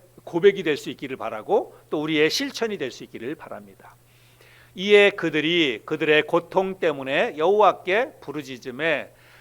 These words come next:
그가 그들의 고통에서 그들을 인도하여 내시고 광풍을 고요하게 하사 물결도 잔잔하게 하시는도다. 그들이 평온함으로 말미암아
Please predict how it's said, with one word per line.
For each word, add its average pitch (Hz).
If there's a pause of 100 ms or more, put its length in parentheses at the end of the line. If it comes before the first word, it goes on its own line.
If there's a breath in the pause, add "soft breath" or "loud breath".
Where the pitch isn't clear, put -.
(100)
그가 208
그들의 170
고통에서 151
그들을 156
인도하여 165
내시고 113 (380 soft breath)
광풍을 170
고요하게 165
하사 131 (320 soft breath)
물결도 190
잔잔하게 165
하시는도다. 175 (420 soft breath)
그들이 160
평온함으로 180
말미암아 143